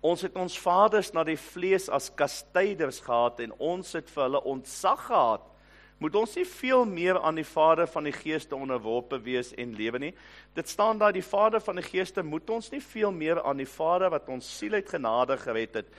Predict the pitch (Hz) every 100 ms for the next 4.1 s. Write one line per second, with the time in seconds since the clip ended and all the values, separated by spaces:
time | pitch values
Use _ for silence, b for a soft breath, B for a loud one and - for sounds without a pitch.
0 | B B 143 143 127 123 131 147 113 120
1 | 117 123 113 113 107 101 90 151 170 -
2 | 180 - 165 165 165 - 147 147 - 135
3 | 127 123 113 - 135 120 104 127 - 95
4 | 90